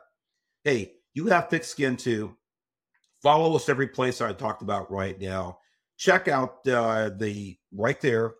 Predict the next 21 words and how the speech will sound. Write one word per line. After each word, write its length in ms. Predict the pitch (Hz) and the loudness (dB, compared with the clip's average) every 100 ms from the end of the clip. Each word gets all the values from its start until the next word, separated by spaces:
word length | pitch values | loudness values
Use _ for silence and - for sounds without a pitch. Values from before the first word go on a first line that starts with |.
| - | -2
right, 140 | 156 180 | 0 2
right 220 | 196 185 | 2 4
there. 180 | 240 208 | 4 4
Look 140 | 196 | 4
at 80 | 180 | 2
that. 300 | 120 - _ _ | 0 -2 _ _
That's 160 | 123 - | -8 -4
how 100 | 110 | -4
clueless 420 | - 147 135 127 | -4 -4 -2 0
I 120 | 123 | 0
am. 300 | 113 92 85 - _ _ _ - | 0 -4 -10 -20 _ _ _ -6
But 120 | - | 0
check 260 | 196 175 165 | 2 4 4
out 180 | 135 | 2
the 80 | 127 | 2
Leo 240 | 113 117 113 | 2 2 2
Project, 560 | - 110 95 104 - | 2 0 0 -4 2
your, 240 | 131 131 - | 2 2 0
uh, 160 | 101 101 | 0 0
your, 460 | 101 127 135 127 117 | 2 4 4 4 4
uh, 240 | 107 | 2